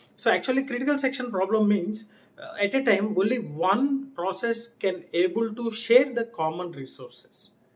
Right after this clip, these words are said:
So that is called as a critical section. Now in today's session, we'll see one more concept in that, that is a mute-, mutex locks.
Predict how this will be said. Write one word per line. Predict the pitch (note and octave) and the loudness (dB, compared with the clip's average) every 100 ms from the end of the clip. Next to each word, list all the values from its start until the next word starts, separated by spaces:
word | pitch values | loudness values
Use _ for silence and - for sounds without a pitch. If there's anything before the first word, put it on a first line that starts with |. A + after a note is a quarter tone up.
| _ _ _ _ | _ _ _ _
So | - G3+ F#3+ - - _ | 0 2 2 -2 -16 _
that | F#3+ A3+ | 2 2
is | A#3+ | 0
called | G#3+ G#3+ G#3 | -2 0 2
as | G#3+ A#3+ | 0 -2
a | C#4+ C#4 | -6 -8
critical | - D#3+ E3 - | -10 -6 -4 -6
section. | C3 - C3 - _ _ _ _ - _ | -10 -16 -20 -20 _ _ _ _ -20 _
Now | G3+ B3+ C#4 | 4 4 4
in | G#3+ A#3 A3+ - | 0 -2 -4 -4
today's | B3 D4 C#4+ | 0 0 0
session, | B3+ D4+ C4+ | -2 0 2
we'll | A3 G#3+ | 2 2
see | B3 | 0
one | G3 G#3 | 0 0
more | A3+ A3+ | 0 -2
concept | G3 G3 G#3+ G#3 | -2 -4 -4 -6
in | F#3 | -2
that, | G#3 A#3+ G3+ | -2 -2 -2
that | D#3 | -2
is | G3+ A3 | -2 -2
a | |
mute-, | A#3+ G3 F3+ A3 G#3+ A#3 - | -4 -4 -2 -2 -2 -2 -2
mutex | F3 A3 A#3 C4 - - | -2 -2 0 -6 -6 -12
locks. | C#3 C3 A#2+ - - - | -10 -10 -10 -14 -18 -18